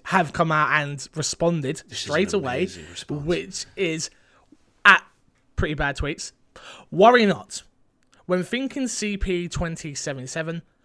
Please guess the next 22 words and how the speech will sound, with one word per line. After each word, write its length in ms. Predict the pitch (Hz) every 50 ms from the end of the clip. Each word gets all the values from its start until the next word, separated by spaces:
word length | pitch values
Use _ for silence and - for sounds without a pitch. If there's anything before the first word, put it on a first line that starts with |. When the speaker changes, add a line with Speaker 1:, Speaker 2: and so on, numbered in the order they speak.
| _ _ _
Speaker 1:
think 400 | - - - 196 202 190 156 139
nothing 400 | 165 190 202 196 254 233 202 180
less 240 | 180 170 170 - -
than 200 | - - 147 139
T 180 | - - 160 147
W 300 | 139 131 127 123 117 123
three, 240 | - 127 123 135 135
which 240 | 123 110 101 -
is 80 | 110 -
The 80 | - 107
Witcher 240 | 110 110 - 101
three. 300 | 98 - 113 110 113 127 - _ - - - - -
Huge 360 | - - 208 254 269 247 208
single 340 | - - 185 175 165 160 151
player, 360 | 131 160 151 151 147 147 - - -
open 380 | 190 226 233 226 214 208 180 156
world, 280 | 151 139 135 135 139
story 420 | - - - 190 202 208 214 214 185
driven 400 | 131 139 143 131 127 135 127 127 -
R 200 | - 156 190 208
P 200 | 196 - 196 170 131
G, 300 | - 131 120 113 120